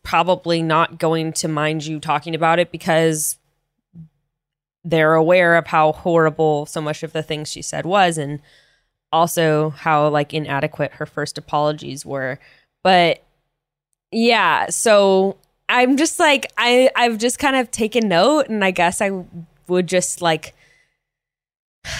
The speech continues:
I guess say that to other people of, like, really evaluate, like, are you saying something and speaking up because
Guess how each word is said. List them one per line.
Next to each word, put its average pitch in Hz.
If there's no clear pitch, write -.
I 202
guess 214
say 208
that 202
to -
other 180
people 180
of, 156
like, 165
really 214
evaluate, 165
like, 165
are 170
you 202
saying 196
something 214
and 175
speaking 170
up 160
because 147